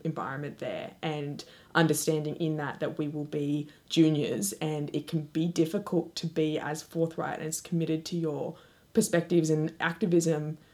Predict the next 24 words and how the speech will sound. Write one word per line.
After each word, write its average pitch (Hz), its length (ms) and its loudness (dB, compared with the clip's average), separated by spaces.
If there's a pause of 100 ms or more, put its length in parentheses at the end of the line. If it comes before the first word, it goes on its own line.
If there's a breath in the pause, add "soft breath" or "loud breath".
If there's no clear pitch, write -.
(140 soft breath)
when 165 200 8
you 156 440 4 (540)
are 160 260 6
at 156 220 2
an 160 120 0
inherent 151 500 -2
power 143 340 -8 (560)
imbalance, 139 680 -2
you 185 100 2
know, 139 80 -2
because 160 380 -2
you're 165 100 0
junior 254 460 0
and 165 140 4
you're 165 80 6
starting 170 340 2
out, 196 180 2
and, 165 80 -2
like, 165 120 -2
how 160 120 0
do 160 80 2
you 165 80 2
navigate 180 480 0
that? - 260 -6